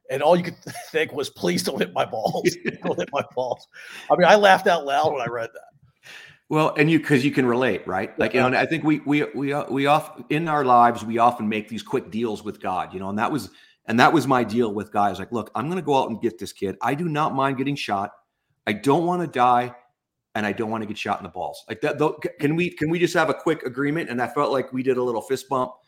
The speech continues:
Speaker 2: and, and I ran out there. Um, but, you know, the thing that was, was interesting too, that's hard. It was, it's really hard to explain,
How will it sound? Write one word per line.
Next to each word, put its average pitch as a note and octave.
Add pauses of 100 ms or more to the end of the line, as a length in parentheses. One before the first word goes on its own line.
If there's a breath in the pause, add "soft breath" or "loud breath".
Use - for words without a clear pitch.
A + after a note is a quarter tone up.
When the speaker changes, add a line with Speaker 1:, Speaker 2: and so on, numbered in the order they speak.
(500 soft breath)
Speaker 2:
and, A#2
and A2+
I G#2+
ran A2
out A2+
there. F#2+ (440)
Um, A2 (480)
but, D#3
you E3+
know, D#3
the D3
thing G#3
that C#3
was, C3 (240)
was C3
interesting C3
too, G#2+ (640)
that's A2
hard. E3+
It B2
was, C3+
it's B2
really E3
hard A2
to G#2
explain, F#2